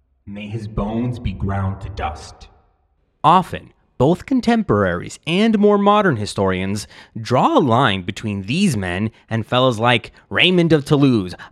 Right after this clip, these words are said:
Adhemar of Le Puy, Godfrey of Bouillon, Hugh of Vermandois, and Bohemond of Tarento,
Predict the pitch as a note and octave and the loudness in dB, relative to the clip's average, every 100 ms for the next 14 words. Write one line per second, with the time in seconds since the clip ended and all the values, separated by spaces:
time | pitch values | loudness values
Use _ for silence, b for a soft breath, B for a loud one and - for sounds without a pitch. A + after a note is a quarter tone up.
0 | - D#3 F#3 E3+ E3 D3+ C#3+ C#3 - C#3 | 0 2 4 4 4 4 2 0 0 2
1 | G#2 F2 B _ G#2+ F3 - E3 D3+ C#3 | 2 -2 B _ 0 0 2 2 2 0
2 | C3+ B2 F#2 D#2+ b - D3+ F#3+ F3 C3 | 2 2 2 -4 b -4 2 4 6 4
3 | D#3+ D3 A#2 A2+ F#2 F2 b b B2 A2+ | 4 2 4 4 4 0 b b -2 2
4 | G#2+ G#2+ G#2+ A#2 - G#2 B2 D#3+ - - | 4 4 4 0 -2 0 0 0 -6 -10